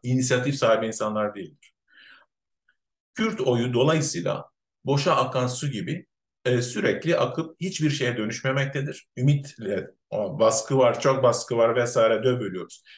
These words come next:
Bu dövülmekten de zevk alınıyor. Mazoşistik bir zevk alıyor H D P'ler. Bakın bunu çok samimi söylüyorum. Bir düşünün. Bakın Tayyip Erdoğan da bunu keşfettiği için bütün bu işte ezilme, işte ve ezilmeye karşı direniş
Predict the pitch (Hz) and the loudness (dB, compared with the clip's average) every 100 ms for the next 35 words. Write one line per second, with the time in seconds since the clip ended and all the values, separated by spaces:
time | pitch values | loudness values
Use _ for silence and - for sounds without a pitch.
0 | - 160 147 156 165 151 143 202 185 120 | -2 2 4 4 4 2 2 -2 0 0
1 | 139 147 - 101 82 73 71 _ - - | 0 0 -2 -4 -6 -14 -20 _ -20 -12
2 | 101 120 135 - 135 - - 190 131 135 | 0 2 2 0 0 -2 -2 -6 0 0
3 | 123 113 110 101 95 85 82 - 85 82 | 0 0 0 0 -4 -4 -8 -8 -8 -8
4 | - 85 - - 120 117 110 139 143 147 | -10 -10 -10 -2 -2 -2 0 0 0 -2
5 | - 123 135 170 - 90 - - _ - | 0 0 0 0 -4 -4 -6 -14 _ -20
6 | - 151 147 135 139 175 131 - - _ | -6 -2 0 0 0 0 -2 -4 -18 _
7 | _ - 139 - 95 - _ - 117 156 | _ -6 -6 -2 -6 -6 _ -4 0 2
8 | 143 151 143 135 113 131 127 151 143 139 | 2 2 2 2 0 -2 -2 -4 -2 -4
9 | 135 156 165 127 - 101 139 _ _ _ | -4 -4 -4 -4 -8 -10 -14 _ _ _
10 | - 127 180 160 143 120 - - _ _ | -10 -6 -2 2 2 2 -4 -16 _ _
11 | - - 143 123 127 127 123 123 123 120 | -12 -6 -2 0 0 0 2 2 2 0
12 | - _ _ _ 110 107 - 113 107 123 | -10 _ _ _ -8 -8 -2 0 2 2
13 | 110 101 107 120 135 - 110 - 143 117 | 0 -2 0 2 2 0 -2 -2 -6 -4
14 | 113 117 135 - - - | -2 0 0 -2 -8 -16